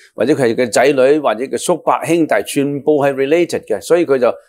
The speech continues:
會嚟做返你嘅親戚、朋友、兄弟、姊妹，全部係有緣嘅，唔會無緣而相聚嘅喎。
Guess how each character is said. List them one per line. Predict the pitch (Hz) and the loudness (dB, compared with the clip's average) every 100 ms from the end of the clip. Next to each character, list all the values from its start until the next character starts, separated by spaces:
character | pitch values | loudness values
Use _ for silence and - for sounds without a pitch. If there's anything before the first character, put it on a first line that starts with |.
| _ | _
會 | - 127 | 0 0
嚟 | - 101 95 | 0 -4 0
做 | 117 | 0
返 | 117 160 | 2 0
你 | |
嘅 | 131 | 0
親 | 120 156 | 0 -2
戚、 | 151 151 - _ _ _ _ _ _ _ _ _ | -2 -4 -8 _ _ _ _ _ _ _ _ _
朋 | 90 95 | -6 0
友、 | 101 104 - _ _ - | 2 0 -2 _ _ -2
兄 | 156 123 | 0 2
弟、 | 95 80 _ | 0 -2 _
姊 | - 135 | -4 -2
妹， | 120 92 - | -2 -4 -8
全 | - 165 156 | 0 2 4
部 | |
係 | 160 | 2
有 | 151 139 170 | 2 2 2
緣 | 143 120 110 110 | -2 -6 -6 -2
嘅， | 131 - _ _ _ _ _ _ _ _ _ _ _ _ | -2 -4 _ _ _ _ _ _ _ _ _ _ _ _
唔 | 151 160 | 2 4
會 | |
無 | 196 139 120 | 4 2 0
緣 | 117 120 117 | 0 -2 -2
而 | 120 | 0
相 | 143 190 | 0 0
聚 | 170 127 | 2 2
嘅 | 110 | 2
喎。 | 110 104 92 | 0 0 -6